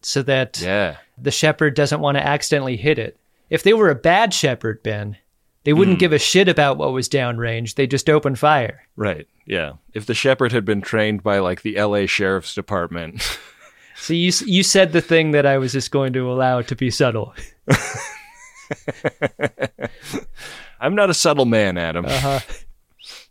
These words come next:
Speaker 1: As effects shots go, this is, like, cinematic gets thrown around a lot on T V, but this is, like, straight out of a movie theater quality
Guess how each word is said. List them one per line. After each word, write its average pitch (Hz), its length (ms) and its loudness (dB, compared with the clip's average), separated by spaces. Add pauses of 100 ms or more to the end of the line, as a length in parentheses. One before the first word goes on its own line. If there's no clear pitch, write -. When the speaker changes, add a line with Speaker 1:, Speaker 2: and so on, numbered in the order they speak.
(340)
Speaker 1:
As 214 160 2
effects 214 380 2
shots 247 340 2
go, 247 400 4 (380)
this 220 180 0
is, 226 460 0 (480)
like, 208 160 2
cinematic 190 640 4
gets 147 180 0
thrown 147 300 2
around 131 260 -2
a 120 40 -4
lot 117 360 -4 (220)
on 123 160 -2
T 131 180 -2
V, 117 220 -8
but 147 180 -4
this 226 220 2
is, 147 160 0
like, 131 340 0 (300)
straight 196 560 2
out 156 260 2
of 139 240 0
a 131 140 -2
movie 131 340 0
theater 131 400 -2
quality 123 760 -2